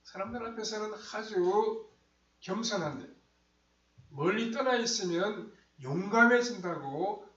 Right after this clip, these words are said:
바울을 비난했습니다. 이 비난에 대해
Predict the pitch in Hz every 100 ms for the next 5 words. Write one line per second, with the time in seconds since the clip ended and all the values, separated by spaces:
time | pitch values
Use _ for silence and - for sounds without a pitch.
0 | - - 139 185 175 147 185 214 - -
1 | - 160 165 190 165 - 123 120 - -
2 | _ _ _ _ _ _ _ _ _ _
3 | _ _ 247 285 - 254 262 262 262 233
4 | 196